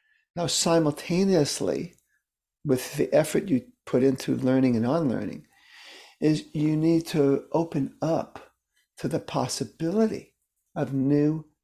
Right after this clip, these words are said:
positive things happening in your relationship and your life as you learn and unlearn. So as you learn the things that you want to learn and unlearn the things that don't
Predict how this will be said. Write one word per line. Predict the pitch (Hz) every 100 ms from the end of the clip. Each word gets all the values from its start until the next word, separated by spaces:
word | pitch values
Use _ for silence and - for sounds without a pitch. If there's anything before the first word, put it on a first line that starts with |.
| _ _ _
positive | - 151 151 143
things | 135 - 143 - - _ _ _ _ -
happening | - 220 143 131 135
in |
your | 107 98
relationship | 98 101 110 - - -
and | 208 196
your | -
life | 50 156 - - _ _ _ _ _ _ _ -
as | 135
you | 156
learn | 127 123 123 107 131 - _ _ -
and | 151
unlearn. | 139 131 120 110 95 - -
So | -
as | 139 156
you | 151
learn | 143 135 156 165 160
the | 131
things | - 131 131
that | 135
you | 127
want | 120 127 139
to |
learn | 117 113 113
and | 110
unlearn | 135 135 139 127
the |
things | 117 131 117 117
that | - 110 -
don't | 127 127